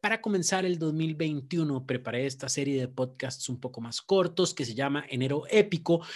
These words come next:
en el que estoy hablando con expertos, con amigos, con gente en la que confío, para que nos ayuden a crear las estructuras, las bases y los sistemas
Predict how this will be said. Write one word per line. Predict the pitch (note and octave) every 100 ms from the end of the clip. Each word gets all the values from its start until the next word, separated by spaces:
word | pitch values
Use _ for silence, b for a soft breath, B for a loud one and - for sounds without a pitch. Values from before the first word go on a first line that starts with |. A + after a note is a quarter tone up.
| B B
en | G3 A3+
el | A3+
que | G#3+
estoy | F#3 - G#3 G3+
hablando | F#3+ F#3+ G3+ F3+ C#3+ D3 -
con | F3 F3+ F3+ -
expertos, | E3 - - G3 F#3+ E3 - C#3
con | - F#3 F#3+
amigos, | D#3 F3 C#3 C3+
con | C3+ C3
gente | D3+ E3 F3
en |
la | D#3+
que | D#3+
confío, | - B2+ B2 G3+ E3 A2
para | - E3 F#3
que |
nos | G#3 G#3
ayuden | F#3 C#3+ G#3+ E3+ D3+ D3
a | C3+
crear | - A#2 B2 C#3+ B B B
las | C3 C3+ C#3 D#3
estructuras, | - C#3 - F3+ E3 C#3
las | B2+ A#2+
bases | A#2+ E3+ - B2
y | D3
los | F3+
sistemas | G3+ - A3+ F3 D#3+ E3